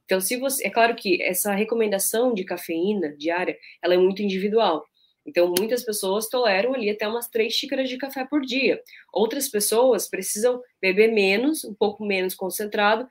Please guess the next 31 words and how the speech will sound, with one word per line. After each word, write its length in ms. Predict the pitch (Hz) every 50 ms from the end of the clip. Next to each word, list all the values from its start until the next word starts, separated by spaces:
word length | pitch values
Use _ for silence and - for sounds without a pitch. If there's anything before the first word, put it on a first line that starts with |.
| _ _ _
e 80 | - 196
principalmente 420 | 202 240 240 262 247 233 233 226
cuidar 260 | - 254 220 226 226
com 120 | - - 233
o 160 | 254 302 339
horário 380 | 320 285 226 196 190 185 196
que 80 | 190 214
você 240 | 208 220 - - 226
bebe 220 | 214 220 208 208
o 20 | 214
café, 480 | - 285 285 285 294 220 160 147 - - - - - _
né? 80 | 151 156
Porque 160 | 151 - 208
existem 320 | 190 190 208 208 - 240 220
pessoas 340 | 220 202 - 226 220 220
que 100 | - -
são 180 | - - 214 202
chamadas 420 | - 214 196 196 196 196 202 190
de 80 | 160 185
metabolizadoras 1040 | 190 185 208 208 247 220 214 220 220 214 208 202 196 175 180 196 214 226 220 202 185
lentas 400 | 185 185 196 233 254 285 269 254
de 80 | 254
cafeína. 580 | 254 254 262 262 - 269 247 208 180 160 143 151 - _ - - - - -
Então, 180 | - 185 180 180
essas 300 | 196 262 254 277 262 -
pessoas, 420 | - 208 208 - 208 220 220 208
elas 180 | 208 196 190 185
não 200 | 202 214 262 262
podem 360 | 233 208 214 233 240 233 220
beber 280 | 196 185 175 - - -
café 480 | - 170 - - 190 208 208 196 -